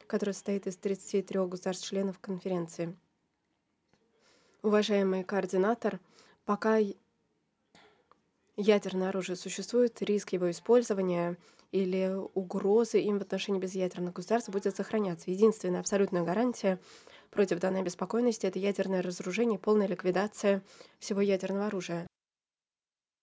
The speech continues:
Любое применение или угроза применения яо противоречит статье два четыре Устава оон, международному праву и является преступлением против человечности. Международный суд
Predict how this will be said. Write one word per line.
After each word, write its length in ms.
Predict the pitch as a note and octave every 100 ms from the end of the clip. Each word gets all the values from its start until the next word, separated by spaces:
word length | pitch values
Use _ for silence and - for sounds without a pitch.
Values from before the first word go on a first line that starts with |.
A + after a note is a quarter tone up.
| _ _ _ _ _
Любое 300 | G#3 F#3+ A#3
применение 460 | A#3 G#3 G3 A#3 A3
или 80 | G3
угроза 360 | F#3+ G#3+ G#3+
применения 800 | F#3 G3 F#3+ G3 A3 G#3+ F#3+ F3 - _ _
яо 560 | F#3+ F#3 F#3+ G#3+ A#3+ A3 _ _ _ _ C4 - _ - _ - - _ - - - _ _ _ _
противоречит 720 | G#3+ G3+ G3+ G3 G#3 - F#3 - F3+
статье 320 | - G3+ G3+
два 140 | G3
четыре 420 | F#3+ - G3+ F#3+ F#3
Устава 640 | - - A3 A#3 A3 G#3+ -
оон, 380 | G#3 G#3 G#3 G3
международному 480 | F#3 F#3+ G3+ G#3+
праву 240 | G3+ G#3 G3
и 80 | F#3+
является 440 | F#3+ G3 G#3 -
преступлением 460 | F#3+ F3+ - G3 F#3
против 260 | F#3+ -
человечности. 640 | - A3 F#3+ F#3 E3+ - E3+ - - - -
Международный 680 | A3 G3+ G#3 G#3+ G3 F#3+ F#3
суд 500 | F3+ - G#3+ A3+ -